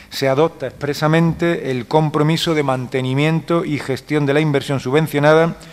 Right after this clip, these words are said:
durante cinco años desde el pago final, sin que se experimente ninguna modificación importante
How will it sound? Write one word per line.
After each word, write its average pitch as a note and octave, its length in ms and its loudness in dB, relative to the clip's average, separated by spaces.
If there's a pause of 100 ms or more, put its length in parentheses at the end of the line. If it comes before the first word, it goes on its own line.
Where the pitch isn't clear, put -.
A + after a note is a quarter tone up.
(200)
durante C3 760 2
cinco D3+ 360 2
años D#3+ 260 2
desde C3 220 0
el A#2+ 120 -2
pago C3+ 220 4
final, A#2+ 320 -4
sin B2 200 -6
que A#2 100 -8
se A#2+ 160 -6
experimente C3+ 580 -2
ninguna C3+ 300 0
modificación B2 580 -4
importante D3+ 760 -2